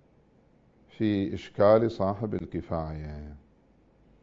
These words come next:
فإشكال صاحب الكفاية بناء على الاحتمال الأول وهو كون الجامع بسيط على الأعم،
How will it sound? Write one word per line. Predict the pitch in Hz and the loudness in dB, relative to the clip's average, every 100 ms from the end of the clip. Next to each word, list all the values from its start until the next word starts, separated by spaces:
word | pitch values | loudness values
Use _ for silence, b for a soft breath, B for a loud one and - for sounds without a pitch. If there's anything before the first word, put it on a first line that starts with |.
| _ _ _ _ _ _ _ _ _ _ _ _ | _ _ _ _ _ _ _ _ _ _ _ _
فإشكال | - 151 180 175 - - 165 156 | 2 6 6 6 8 12 12 10
صاحب | - 151 143 139 | 6 4 6 4
الكفاية | 135 127 131 127 123 117 113 110 107 104 95 87 - - _ _ _ - | 2 0 0 4 6 6 6 4 4 2 0 -4 -10 -20 _ _ _ -6
بناء | - 110 120 135 147 147 | 0 4 6 6 6 6
على | 147 123 117 | 6 6 6
الاحتمال | 104 90 - - 104 110 127 | 6 2 -4 -2 2 4 6
الأول | 131 120 110 113 120 123 120 117 113 104 | 6 6 8 8 10 10 10 10 8 6
وهو | 98 110 110 | 4 6 6
كون | 101 127 113 | 6 4 4
الجامع | 110 95 113 113 113 113 101 - - _ _ _ _ _ _ - - | 4 4 6 6 6 2 0 -4 -20 _ _ _ _ _ _ -18 -2
بسيط | 101 - 110 120 120 117 107 92 | -2 0 2 2 4 2 0 0
على | 92 95 | 2 2
الأعم، | 95 104 85 110 123 123 120 113 110 101 | 2 2 2 2 0 0 0 0 -2 -4